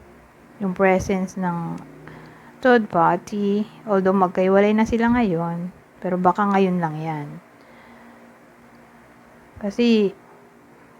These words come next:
sooner or later, pag naging okay na sila, ayan, balik na naman yung person mo sa kanya na kailangan mo mag-research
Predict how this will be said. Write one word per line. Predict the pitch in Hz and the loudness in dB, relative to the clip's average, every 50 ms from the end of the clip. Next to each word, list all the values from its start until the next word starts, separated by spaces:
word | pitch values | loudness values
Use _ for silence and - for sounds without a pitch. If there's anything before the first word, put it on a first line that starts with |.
| - - - - - - - - - - _ - - - - | -20 -20 -20 -20 -20 -20 -20 -20 -20 -20 _ -20 -20 -20 -20
sooner | - - - 254 254 269 262 262 254 220 202 | -20 -4 0 2 4 6 6 6 4 4 4
or | 208 214 208 | 4 4 4
later, | 208 214 220 226 - - 175 165 165 170 175 185 196 - - - - - - - - _ _ - - - - - - - - - - - - - - - - - - - - 185 | 4 2 0 0 -2 -4 -4 -2 -2 -2 -2 -2 -4 -8 -14 -20 -20 -20 -20 -20 -20 _ _ -20 -20 -20 -20 -20 -20 -20 -20 -20 -20 -20 -20 -20 -20 -20 -20 -20 -20 -12 -8 -6
pag | 175 175 185 | -6 -2 0
naging | 190 196 202 214 214 202 | 2 2 2 2 4 4
okay | 214 208 214 208 208 220 208 | 4 4 2 0 0 0 0
na | 214 | 0
sila, | 214 - 220 202 208 190 175 165 165 165 165 175 180 - - - - - - - - - - - - - - - - - - - - - - - - - - - - - - - - | 0 0 0 2 4 4 4 4 4 2 0 -2 -4 -8 -14 -18 -20 -20 -20 -20 -20 -20 -20 -20 -20 -20 -20 -20 -20 -20 -20 -20 -20 -20 -20 -20 -20 -20 -20 -20 -20 -20 -20 -10 -4
ayan, | 233 254 277 269 226 196 | -2 2 2 2 2 2
balik | 180 190 196 202 202 | 2 2 0 2 2
na | 226 220 214 | 2 2 2
naman | 220 220 220 220 220 220 220 | 4 4 4 4 2 2 0
yung | 214 | -2
person | - 196 190 190 196 - 202 196 | 0 0 0 0 0 0 -2 -2
mo | 196 196 | -2 -2
sa | 196 - 196 | -2 -4 -4
kanya | 185 185 180 185 185 185 180 175 165 165 160 160 180 180 - - - - - - - - - - - - - - - | -4 -2 -2 -2 -2 -2 -4 -4 -4 -4 -6 -8 -10 -12 -16 -20 -20 -20 -20 -18 -18 -20 -20 -20 -20 -20 -16 -12 -10
na | 190 - | -6 -2
kailangan | 190 190 196 196 196 196 190 190 | -2 2 4 4 4 4 4 2
mo | 190 190 190 | 2 2 0
mag-research | 190 185 185 175 170 165 170 185 180 185 180 - - 180 180 175 - - - - - - - - - | 2 2 2 2 2 2 0 2 2 0 0 0 2 2 2 2 0 -4 -12 -14 -12 -12 -14 -14 -18